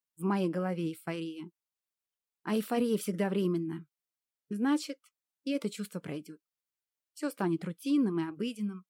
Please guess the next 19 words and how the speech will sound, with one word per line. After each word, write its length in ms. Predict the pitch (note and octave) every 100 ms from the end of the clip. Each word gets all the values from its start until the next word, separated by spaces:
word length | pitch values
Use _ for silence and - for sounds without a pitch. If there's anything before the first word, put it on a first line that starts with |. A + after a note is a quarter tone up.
| _ _ _ _ _
Не 120 | C#4+ D#4
будет 260 | F4+ B3
дрожи 260 | F#3 F3+ F3
в 60 |
коленках, 800 | - F3+ G#3 C4+ B3+ G#3+ G3+ - -
сумасшедшей 540 | - A3 G#3+ C#4 F3
страсти 720 | - F#3 G3+ G#3+ - - F#3 - _ _
и 60 | F3+
светящихся 640 | - F#3+ A#3 A3 G#3 -
нежностью 520 | F#3 F#3 F#3+ F3 - D#3
глаз. 380 | E3+ F3 - - _ _ _ _ _ _ _ _ -
Ничего 460 | C4+ C#4+ C#4 G#3 F3
не 120 | D#3+
будет. 300 | D#3 D3 - _ _ _ _ _ _ _ _ _ -
Странная 640 | - D4 D#4+ C4 G3+ F3
все 180 | - F3
же 140 | F3+
эта 180 | F3 F3
любовь. 540 | E3 E3 E3+ - -